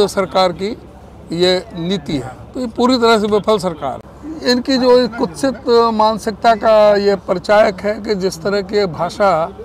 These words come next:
संसद में और संसद सदस्य बोलता है, भड़ुआ कहता है, आतंकवादी कहता है, मुल्ला कहता है, कटुआ कहता है, उग्रवादी कहता है, ये शब्द हैं एक सांसद के।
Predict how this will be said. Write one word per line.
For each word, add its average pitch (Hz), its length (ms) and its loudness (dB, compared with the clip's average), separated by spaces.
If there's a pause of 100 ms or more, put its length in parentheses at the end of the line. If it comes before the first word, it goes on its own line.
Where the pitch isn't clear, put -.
(300)
संसद 202 520 -2
में 220 180 -2
और 208 120 0
संसद 190 460 -4
सदस्य 190 640 -2 (220)
बोलता 180 500 0
है, 175 240 0 (680)
भड़ुआ 185 580 4
कहता 175 480 -2
है, 165 200 0
आतंकवादी 175 760 0
कहता 170 440 -2
है, 160 300 -2 (420)
मुल्ला 190 420 2
कहता 165 480 0
है, 165 80 -2
कटुआ 220 420 -2
कहता 160 520 -2
है, 151 440 -6
उग्रवादी 185 600 0
कहता 147 460 -6
है, 143 260 -6
ये 170 120 -4
शब्द 226 400 -8
हैं 147 260 -10 (640)
एक 190 280 0
सांसद 180 800 -4
के। 160 240 -6